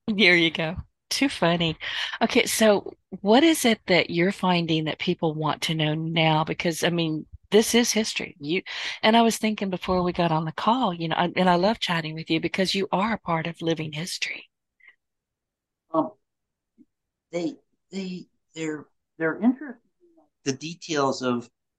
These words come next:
Speaker 2: something right in front of them. You know,
Speaker 1: I
Speaker 2: it's
Speaker 1: know.
Speaker 2: like,
Speaker 1: Give me
Speaker 2: it's
Speaker 1: some
Speaker 2: like,
Speaker 1: examples.
Speaker 2: I don't care how the car is built, how it works. I just want to drive it. Same thing with the com-, with, with the cell phones. Now, the cell phone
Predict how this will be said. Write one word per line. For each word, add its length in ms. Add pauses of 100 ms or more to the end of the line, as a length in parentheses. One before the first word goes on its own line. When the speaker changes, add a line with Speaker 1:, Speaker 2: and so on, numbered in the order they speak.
(100)
Speaker 2:
something 580
right 240
in 120
front 260
of 100
them. 80 (1900)
You 100
know, 180
Speaker 1:
I 60
Speaker 2:
it's 120
Speaker 1:
know. 60
Speaker 2:
like, 160 (360)
Speaker 1:
Give 120
me 60
Speaker 2:
it's 100
Speaker 1:
some 80
Speaker 2:
like, 200
Speaker 1:
examples. 340
Speaker 2:
I 140
don't 260
care 240
how 280
the 80
car 300
is 140
built, 420 (220)
how 140
it 100
works. 480 (140)
I 60
just 280
want 240
to 80
drive 340
it. 100 (580)
Same 500
thing 220
with 140
the 280 (360)
com-, 200 (520)
with, 300 (120)
with 200
the 100
cell 280
phones. 280
Now, 160
the 80
cell 300
phone 400